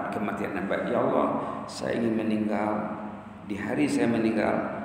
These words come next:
saya masih baca Quran secara rutin. Ya Allah, saya ingin meninggal, di hari saya meninggal, saya masih sholat berjemaah di rumahmu, ya Allah. Nah, itu yang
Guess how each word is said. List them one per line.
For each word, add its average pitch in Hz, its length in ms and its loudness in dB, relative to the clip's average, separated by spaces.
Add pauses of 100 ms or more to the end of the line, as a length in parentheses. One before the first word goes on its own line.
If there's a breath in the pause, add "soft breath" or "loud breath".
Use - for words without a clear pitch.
(140)
saya 107 600 0
masih 104 320 -2
baca 110 260 0
Quran 110 460 4
secara 101 720 6
rutin. 113 600 2 (2000)
Ya 117 160 0
Allah, - 640 2 (240)
saya - 320 -2
ingin 123 160 4
meninggal, 120 380 4 (500)
di 113 160 2
hari 127 240 4
saya 120 200 4
meninggal, 113 400 2 (440)
saya 123 240 4
masih 127 280 4
sholat 127 520 6
berjemaah - 680 4
di 123 80 6
rumahmu, 135 480 10
ya 98 120 6
Allah. - 560 2
Nah, - 80 -2
itu 143 240 2
yang 117 140 8